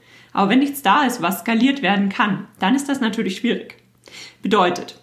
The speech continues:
angenommen, du hast einen starken Online-Kurs aufgebaut und den Verkaufsprozess bereits erfolgreich etabliert. Also zum Beispiel, du weißt, dass sich dein Produkt verkauft, du hast tolle Sales-Pages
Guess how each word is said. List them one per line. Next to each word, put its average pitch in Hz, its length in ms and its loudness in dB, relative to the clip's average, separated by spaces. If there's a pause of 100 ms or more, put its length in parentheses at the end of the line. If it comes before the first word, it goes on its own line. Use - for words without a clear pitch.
angenommen, 247 800 4
du 262 280 2
hast - 340 -2
einen 196 300 0
starken 170 340 -2
Online-Kurs 196 520 2
aufgebaut 247 800 0 (560)
und 240 420 2
den 196 220 4
Verkaufsprozess 214 1000 0
bereits 160 420 -2
erfolgreich 190 500 -2
etabliert. - 480 -4 (200)
Also 180 200 -2
zum 165 160 -6
Beispiel, 180 320 -2
du 160 140 -6
weißt, 285 280 2
dass 202 140 -2
sich 196 120 -2
dein 190 180 -2
Produkt 269 320 -2
verkauft, 220 580 0
du 185 60 -4
hast - 160 -10
tolle 285 240 4
Sales-Pages 196 760 0